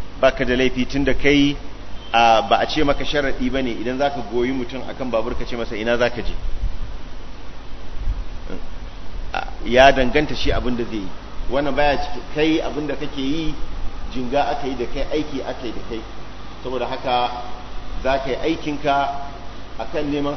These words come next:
halal ɗinka. Amma idan kasancewar ga inda zai je, to wannan bai halatta ba. Yayin da kai haka ka taimaka masa a wajen saɓan Allah. Kuma wannan kuɗin da ka ci sai ya zamanto kan cewar, a,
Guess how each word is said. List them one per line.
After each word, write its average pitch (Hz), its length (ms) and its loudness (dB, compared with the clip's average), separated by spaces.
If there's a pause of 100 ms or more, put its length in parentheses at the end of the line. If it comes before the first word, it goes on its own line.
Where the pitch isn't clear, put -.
halal 127 200 -4 (100)
ɗinka. 120 280 -4 (1300)
Amma 135 340 2
idan 147 260 0
kasancewar 160 840 0 (460)
ga 127 180 2
inda 156 260 2
zai 120 180 -2
je, 95 160 -8 (400)
to 117 80 -4
wannan 135 200 2
bai 131 100 2
halatta 117 400 0
ba. 95 140 0 (100)
Yayin 127 260 4
da 127 80 2
kai 143 160 4
haka 151 240 2
ka 135 160 4
taimaka 139 380 -2
masa 131 180 -2
a 92 40 -2
wajen 113 220 -2
saɓan 104 360 -6
Allah. 101 240 -6 (220)
Kuma 135 160 -4
wannan 127 240 -4
kuɗin 139 240 -6
da 117 80 -2
ka 147 160 -4
ci 175 200 -6 (520)
sai 135 100 -4
ya 120 60 -2
zamanto 120 560 -2 (500)
kan 127 140 -4
cewar, 113 340 -2 (360)
a, 104 400 -2